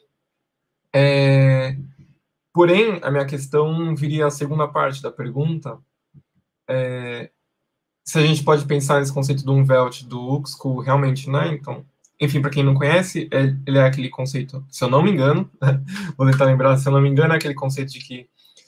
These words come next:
é, quando você vai fazendo uma coisa, essas coisas, não, essa é outra teoria, peraí, Umwelt é o com-, consciência compartilhada. Mas, enfim, eu tô com esse outro conceito na cabeça, que eu não sei se ele, ele conversa com o Umwelt,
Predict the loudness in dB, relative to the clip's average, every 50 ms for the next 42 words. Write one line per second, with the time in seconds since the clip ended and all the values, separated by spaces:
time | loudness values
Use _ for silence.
0 | _ _ _ _ _ _ -6 -6 -6 -6 -10 _ 0 0 2 2 0 2 4 4
1 | 4 6 4 2 0 0 -2 -6 -6 -6 -6 -6 -6 -6 _ -4 -2 0 0 0
2 | 0 -2 -4 -6 -2 0 0 0 0 -2 -4 -6 _ _ _ 2 4 4 2 0
3 | -2 -4 -6 -4 -2 0 0 0 -2 -2 -2 2 2 2 2 0 -2 -2 -4 -4
4 | -4 -4 -10 -14 -16 -16 -16 -18 _ -18 -18 -18 _ _ _ -6 -6 -4 -4 -4
5 | -6 -6 -8 -12 -12 -10 -8 -6 -6 -6 -8 -8 -10 -12 -12 -12 -14 _ _ _
6 | -12 -12 -10 -8 -8 -8 -8 -8 -10 -14 -16 _ _ -12 -12 -12 -12 -10 -12 -12
7 | -12 -12 -12 -16 -18 -18 _ _ _ _ _ _ _ _ _ _ _ _ _ _
8 | -20 -18 0 2 4 4 4 6 6 4 4 4 4 4 4 4 4 2 0 2
9 | 0 0 2 2 0 0 0 0 0 0 -2 -2 -2 -6 -8 -8 -10 -12 -12 -8
10 | -4 0 2 2 2 2 2 0 -2 -2 -4 -4 -6 -6 -2 0 2 2 2 4
11 | 4 4 4 4 4 2 2 2 2 2 2 -2 -4 -8 -16 -20 -20 _